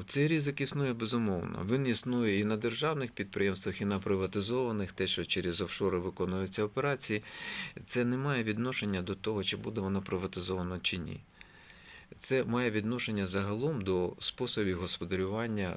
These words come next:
е, в українській економіці. Більше того, я вам скажу, що це має відношення до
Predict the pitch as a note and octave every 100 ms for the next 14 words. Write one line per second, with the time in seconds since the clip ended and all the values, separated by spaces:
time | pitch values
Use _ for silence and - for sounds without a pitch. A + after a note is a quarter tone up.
0 | E2 E2 E2+ F2 F2+ G2+ - F#2+ F2 F2+
1 | D#2+ E2+ D#2+ F2 F2 A#2+ B2+ - F#2+ E2+
2 | E2+ F2 F2+ - D#2+ D2+ F#2+ - G#2+ G#2+
3 | G#2 F#2 F#2 G#2+ A2+ G#2 E2+ E2+ F2+